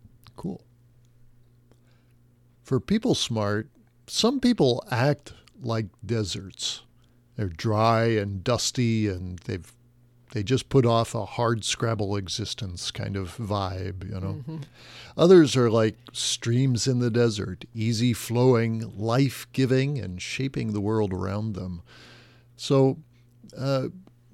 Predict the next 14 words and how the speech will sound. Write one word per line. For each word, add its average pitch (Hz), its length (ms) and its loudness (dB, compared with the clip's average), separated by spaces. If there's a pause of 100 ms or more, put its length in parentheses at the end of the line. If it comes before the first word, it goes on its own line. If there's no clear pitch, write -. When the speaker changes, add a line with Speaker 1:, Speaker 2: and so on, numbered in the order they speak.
(480)
Speaker 1:
encourage 214 580 0
people 180 280 6
to, 139 480 4 (160)
to 135 180 4
talk 135 380 2
about 131 300 2
this 135 260 4
together 131 500 4
maybe, 143 440 6
or 104 220 2
to, 98 460 -2
uh, 95 240 -2 (480)
um, 95 520 -4 (800)
uh, 101 280 -10